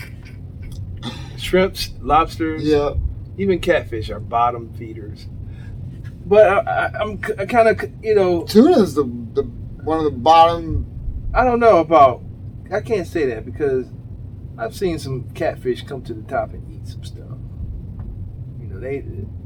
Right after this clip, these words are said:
Speaker 1: you know, that's, there's some greedy catfish out here.
Speaker 2: I don't, I don't fuck with water like that.
Speaker 1: What about catfish?
Speaker 2: Nope.
Speaker 1: Yeah.
Speaker 2: I've had salmon. This dude I used to
Speaker 1: Salmon is
Speaker 2: work,
Speaker 1: delicious.
Speaker 2: I work with, he smoked some salmon. It tasted like a better version of tuna fish.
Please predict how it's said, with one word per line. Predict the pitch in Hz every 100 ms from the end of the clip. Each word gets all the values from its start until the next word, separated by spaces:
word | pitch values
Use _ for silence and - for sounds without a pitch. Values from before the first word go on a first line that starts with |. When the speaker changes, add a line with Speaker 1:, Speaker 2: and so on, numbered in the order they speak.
| -
Speaker 1:
you | 131
know, | 123 -
that's, | 127 135 -
there's | - -
some | -
greedy | 131 127
catfish | - 135 - 107 107 98
out | 95
here. | 95 107 -
Speaker 2:
I | 90
don't, | 92 92 92 90 - - - -
I | 95
don't | 101 98
fuck | 117
with | 107 110
water | 113 117 98 - - - -
like | 95 -
that. | 190 185 - - - -
Speaker 1:
What | 147
about | 151 143
catfish? | - 139 - - - - -
Speaker 2:
Nope. | 104 107 101 - - - - - - - - -
Speaker 1:
Yeah. | -
Speaker 2:
I've | 160 170
had | 208 196
salmon. | - 165 175 180 185 180 - - -
This | 127 127
dude | 113 156 151
I | 139
used | 143
to | 160
Speaker 1:
Salmon | 143
is | 147
Speaker 2:
work, | 139
Speaker 1:
delicious. | 117 151
Speaker 2:
I | 123
work | 135 147 139
with, | 147 143
he | 135
smoked | 117 131 135 131
some | 131 127
salmon. | 131 135 139 143 139 - - - - -
It | 180
tasted | - 190 180
like | 170 165
a | 156
better | 113 139 143 143
version | 139 143 131 135
of | 120
tuna | 131 135
fish. | 127 135 135 135